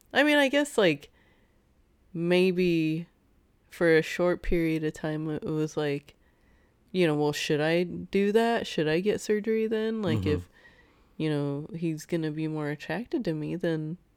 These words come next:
Speaker 1: then okay, then maybe I should."
Speaker 2: Mm-hmm.
Speaker 1: And I'm glad I didn't, but I don't know. It was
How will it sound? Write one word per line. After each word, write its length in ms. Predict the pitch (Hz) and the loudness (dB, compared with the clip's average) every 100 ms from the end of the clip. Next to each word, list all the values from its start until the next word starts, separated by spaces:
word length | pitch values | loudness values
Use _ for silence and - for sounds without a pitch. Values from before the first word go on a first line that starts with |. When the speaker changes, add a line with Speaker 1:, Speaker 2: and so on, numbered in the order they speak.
| _ _ _ _ _ _ | _ _ _ _ _ _
Speaker 1:
then 440 | 175 156 151 147 - | -4 -4 -4 -8 -8
okay, 560 | 156 180 - 156 160 214 - _ | -8 -6 -4 -2 -4 -6 -12 _
then 160 | 160 165 | -8 -4
maybe 500 | 160 165 175 175 175 _ _ _ _ - | -4 -4 -4 -4 -6 _ _ _ _ -4
I 120 | 170 | -4
should." 560 | - 247 320 - 151 - _ | -2 0 0 0 -4 -10 _
Speaker 2:
Mm-hmm. 320 | 123 92 90 87 _ 170 | -8 -4 -4 -6 _ 0
Speaker 1:
And 580 | 175 170 160 156 156 - _ - | 4 4 2 0 -4 -10 _ -12
I'm 60 | |
glad 260 | 165 160 208 | -4 0 2
I 100 | 165 | 0
didn't, 680 | 147 208 254 160 208 - 196 _ _ _ _ _ _ - | 4 2 2 0 -2 -2 -10 _ _ _ _ _ _ 0
but 600 | 170 180 175 160 - 170 _ _ _ _ _ _ _ - | 6 8 8 6 4 -2 _ _ _ _ _ _ _ 0
I 80 | 233 | 4
don't 100 | 240 | 4
know. 280 | 277 156 143 | 4 2 2
It 160 | 185 | 2
was 320 | 180 196 160 | 4 4 4